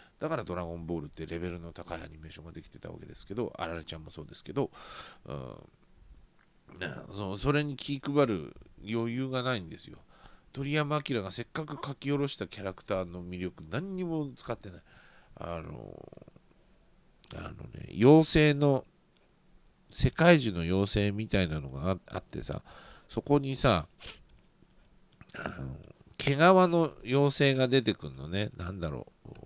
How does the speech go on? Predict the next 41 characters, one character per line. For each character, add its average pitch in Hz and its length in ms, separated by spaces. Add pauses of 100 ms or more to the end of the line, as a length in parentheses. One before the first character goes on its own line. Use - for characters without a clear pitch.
(160)
と-、 - 340
鳥 147 320
を 165 220
擬 120 340
人 139 260
化 143 160
し 135 100
た 139 140
よ 139 180
う 101 40
な 85 100
妖 87 460
精 - 0
が 80 140
出 92 140
て 82 100
く - 140
ん - 100
だ - 80
け 87 140
ど、 123 240 (500)
こ - 80
の 220 100
妖 196 340
精、 - 20
鳥 170 240
山 202 300
明 139 320
の 85 280
デ 95 180
ザ 104 180
イ 98 80
ン 85 60
だ 80 100
と 78 120
ふ 247 260
わ 214 80
ふ 113 160
わ 90 140
し - 120
た、 - 220